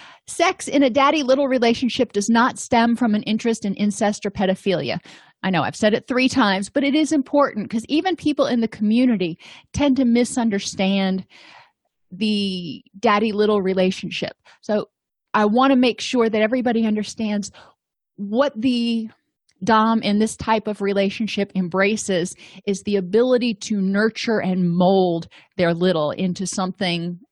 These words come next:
amazing. Sex between a daddy and his little is just like sex between any people in a relationship as two consenting adults. Now,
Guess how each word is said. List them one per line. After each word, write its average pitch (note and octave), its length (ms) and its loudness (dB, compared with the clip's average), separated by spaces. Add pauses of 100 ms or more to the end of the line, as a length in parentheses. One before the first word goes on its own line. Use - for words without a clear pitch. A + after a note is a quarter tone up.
amazing. F3 560 0 (800)
Sex E4+ 280 0
between D4+ 360 0
a C4 80 4
daddy B3 360 2
and A#3+ 80 0
his A3 200 0
little G#3 240 2
is F3+ 180 -4
just G3+ 220 -2
like A#3+ 180 0
sex G#3+ 260 -2
between - 340 -4
any A3 260 0
people G#3+ 420 -2
in G3 160 -2
a G3 80 0
relationship F#3+ 800 -2
as F#3 220 -4
two A3+ 320 -4
consenting G3 800 -4
adults. F3 480 -2 (420)
Now, A3+ 480 2